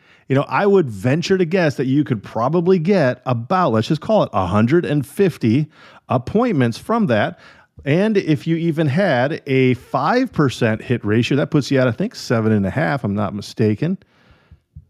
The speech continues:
Okay, seven and a half. All right, here's the thing. We're not quoting. We're just doing these basics of prospecting, right? Three hours of cold calls in a week, twenty,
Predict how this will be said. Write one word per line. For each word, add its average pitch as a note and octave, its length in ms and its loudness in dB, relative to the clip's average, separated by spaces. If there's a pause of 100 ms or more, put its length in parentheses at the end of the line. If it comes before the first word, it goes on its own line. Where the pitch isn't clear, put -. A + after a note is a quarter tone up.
(280)
Okay, G3 260 -6
seven C3+ 440 0
and B2+ 120 2
a A#2 80 2
half. G#2+ 540 -4 (640)
All C#3+ 80 -2
right, F3 160 -4 (280)
here's D3+ 200 -4
the C3 80 -10
thing. G#2 220 -6 (1500)
We're D3+ 140 0
not F#3+ 220 -2
quoting. D3 540 2 (240)
We're A2+ 120 -4
just D3+ 320 -4
doing E3+ 320 -2 (240)
these B2 180 2
basics C3 760 -2 (280)
of C#3 160 0
prospecting, A#2 720 -6 (880)
right? G2 240 -8 (220)
Three C3+ 200 2
hours C3 400 2
of A2+ 220 -4
cold C#3 240 -4
calls C3 320 -2
in A#2+ 80 -6
a A#2 80 -4
week, C3 440 -4
twenty, C#3 340 -8